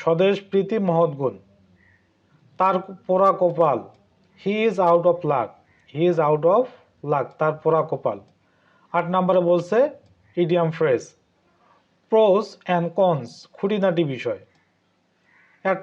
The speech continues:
large, মুক্তভাবে। নয় নম্বরে বলছে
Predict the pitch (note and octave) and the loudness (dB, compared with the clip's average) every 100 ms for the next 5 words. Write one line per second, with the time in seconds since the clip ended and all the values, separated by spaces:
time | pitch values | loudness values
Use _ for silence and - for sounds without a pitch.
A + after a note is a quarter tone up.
0 | F#3 F#3 D3 A#2 - - _ - D3+ E3+ | 0 2 2 -2 -10 -20 _ -20 -8 -6
1 | F3+ G3 D#3+ C#3 G#2+ G2+ _ _ _ _ | -2 0 2 0 -2 -12 _ _ _ _
2 | _ _ _ _ _ _ _ _ _ _ | _ _ _ _ _ _ _ _ _ _
3 | _ _ _ _ _ _ _ _ _ _ | _ _ _ _ _ _ _ _ _ _
4 | D#3+ F#3 G3+ G3+ G3+ G3 G3 F#3+ | -4 -2 0 0 0 0 0 0